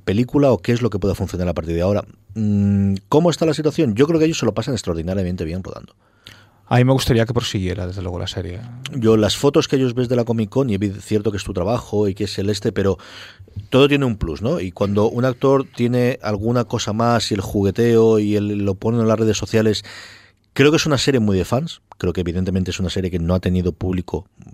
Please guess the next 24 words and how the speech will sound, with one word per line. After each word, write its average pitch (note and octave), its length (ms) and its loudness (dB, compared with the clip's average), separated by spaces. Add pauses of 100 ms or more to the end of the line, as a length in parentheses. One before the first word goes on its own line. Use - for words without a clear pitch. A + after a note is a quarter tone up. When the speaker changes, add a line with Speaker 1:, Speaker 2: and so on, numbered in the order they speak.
Speaker 1:
suficiente E2+ 520 -6
como E2+ 180 -4
para F2 140 -4
continuar, F2 400 -6
si - 140 -8
no, E2+ 100 -4
no E2+ 60 -4
estaríamos E2+ 360 -8
en F2+ 100 -6
estas. G#2 320 -8 (520)
Pero G2+ 160 4
es G2+ 120 0
una G2+ 100 2
serie F#2+ 240 -2
de F2 60 0
la E2 80 -2
que - 100 -8
arrastra E2 400 -6
muchísimo, D#2+ 500 -8
muchísimo D#2 480 -10
fan. - 260 -12
Es - 140 -14
un E2 220 -8
rollo, E2 480 -2